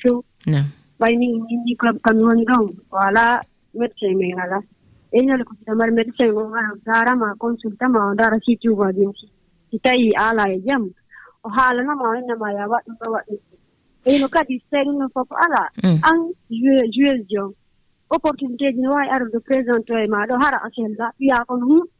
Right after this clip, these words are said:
Speaker 1: Par ce que ko passion ma inna, way, aɓe yaayi, an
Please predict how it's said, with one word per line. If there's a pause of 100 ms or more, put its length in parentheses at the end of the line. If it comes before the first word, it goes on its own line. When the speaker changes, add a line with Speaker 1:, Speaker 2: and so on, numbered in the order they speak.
(520)
Speaker 1:
Par
ce
que
ko
passion
ma
inna,
way, (100)
aɓe
yaayi, (380)
an